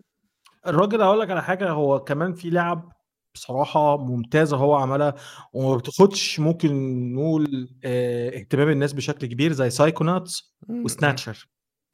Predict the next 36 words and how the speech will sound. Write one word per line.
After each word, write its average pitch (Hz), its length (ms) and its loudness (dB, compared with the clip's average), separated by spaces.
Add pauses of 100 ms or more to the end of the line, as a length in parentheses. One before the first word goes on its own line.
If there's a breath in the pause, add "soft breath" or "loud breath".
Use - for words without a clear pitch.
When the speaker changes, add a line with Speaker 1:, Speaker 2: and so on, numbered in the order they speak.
Speaker 2:
أنا، 127 300 -2
أنا 151 120 -2
ال-، 143 240 -2
Speaker 1:
هما 139 40 4
Speaker 2:
يعني 143 140 6
أنا 135 80 4
Speaker 1:
اللعب 156 140 6
دي 170 60 4
Speaker 2:
أسمع 160 300 4
عنهم 160 240 2
إن 139 120 -2
هي 147 140 2
سايكوناتس 143 640 -4
مثلا 127 440 -6 (140)
تحديدا 113 840 -2
عظيمة 117 380 -4
وكل 127 180 -4
حاجة، 117 140 -2
بس 120 160 -6
أنا 117 80 -4
لغاية 117 120 -4
دلوقتي 117 240 -4
ما 117 60 -4
لعبتهاش. 113 380 -4
Speaker 1:
آه، 120 220 2 (720)
القصة - 320 0
بتاعتها 151 220 0
كانت 135 180 -8
حلوة 139 240 0
جدا، 135 220 -2
القصة - 480 -8
بتاعتها 131 260 -4
كانت 117 240 -8
خيال 127 340 -4
علمي 127 340 -2
و-، 107 340 -4